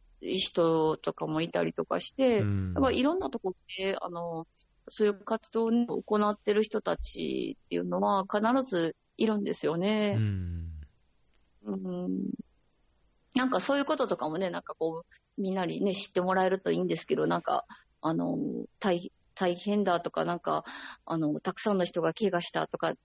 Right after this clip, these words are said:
Speaker 1: ね、だけじゃなくてね、なんか世界中でいろんないいニュースいっぱいね、なんかもっと流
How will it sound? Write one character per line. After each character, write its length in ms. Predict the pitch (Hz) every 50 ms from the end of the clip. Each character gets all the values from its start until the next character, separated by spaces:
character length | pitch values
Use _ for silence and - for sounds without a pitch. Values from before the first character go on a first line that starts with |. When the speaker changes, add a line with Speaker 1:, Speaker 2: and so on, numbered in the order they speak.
| _
Speaker 1:
ね、 180 | 208 277 262 196
だ 220 | 147 131 175 185
け 100 | - 190
じ 100 | 175 170
ゃ 40 | 160
な 160 | 160 190 220
く 140 | 226 - 190
て 180 | - _ - 208
ね、 180 | 254 277 226 - -
な 80 | 170
ん 40 | 175
か 100 | - -
世 140 | - - 175
界 220 | - 175 170 170
中 180 | 170 170 170 170
で 280 | 165 165 165 160 156 -
い 60 | -
ろ 140 | 170 165 160
ん 80 | 165 160
な 260 | 156 151 147 147 - - - - - - _ _
い 220 | - 262 262 220
い 40 | 196
ニ 140 | 190 180 180
ュ 100 | 170 165
ー 40 | 160
ス 540 | 165 - - - - 143 147 147 156 156 - -
い 80 | - 160
っ 20 | - _
ぱ 160 | - 151 151
い 100 | 151 156
ね、 140 | 185 190 170
な 160 | 156 160 170
ん 60 | 165
か 260 | - - 143 139 - - - _
も 140 | - 175 185
っ 40 | -
と 120 | - 160
流 60 | 160